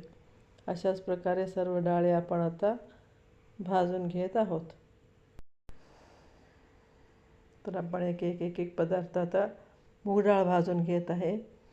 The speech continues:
भाजून घेताना गडबड मात्र करू नये. व्यवस्थित मंद आचेवर रंग बदलेल इतपतच भाजून घ्यायचं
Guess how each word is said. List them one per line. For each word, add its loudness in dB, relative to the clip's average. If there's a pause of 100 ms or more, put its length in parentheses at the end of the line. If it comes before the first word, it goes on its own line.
(880)
भाजून 2
घेताना 2
गडबड 4
मात्र 2
करू 2
नये. -4 (640)
व्यवस्थित 0 (680)
मंद 0
आचेवर -2 (500)
रंग 4
बदलेल 4
इतपतच -2
भाजून 2
घ्यायचं 0